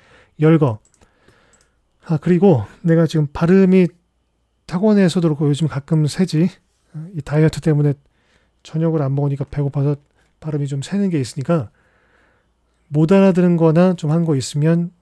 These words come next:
요거를 저기 카톡 보내라. 그럼 다시 얘기해 줄게. 자, 그 다음에 스트레인이지. 그러니까 아이 스트레인이 뭐냐면 일반적이고 짜증나는, 일반적인 그리고 짜증나는 상태야. 뭐를 포함한?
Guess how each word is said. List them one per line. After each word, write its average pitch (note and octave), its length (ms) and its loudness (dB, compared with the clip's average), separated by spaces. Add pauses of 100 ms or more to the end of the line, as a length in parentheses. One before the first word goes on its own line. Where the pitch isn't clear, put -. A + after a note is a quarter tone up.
(760)
요거를 D3 460 -4 (400)
저기 C#3+ 240 -10
카톡 - 340 -8
보내라. D#3 300 2
그럼 C3 120 -4
다시 C3+ 320 -4 (400)
얘기해 D3 200 -4
줄게. D3 420 -4 (760)
자, D#3 120 -10
그 D#3 120 -8
다음에 F#3 340 0
스트레인이지. E3+ 840 -2 (1300)
그러니까 D3+ 180 -4
아이 E3+ 80 2
스트레인이 G3+ 400 2
뭐냐면 D3 600 0 (460)
일반적이고 F#3+ 1120 4 (300)
짜증나는, F#3+ 840 2 (220)
일반적인 F#3+ 540 2
그리고 F3 420 2
짜증나는 G#3+ 760 2
상태야. D3+ 480 -4 (1120)
뭐를 E3+ 240 0
포함한? F3+ 500 0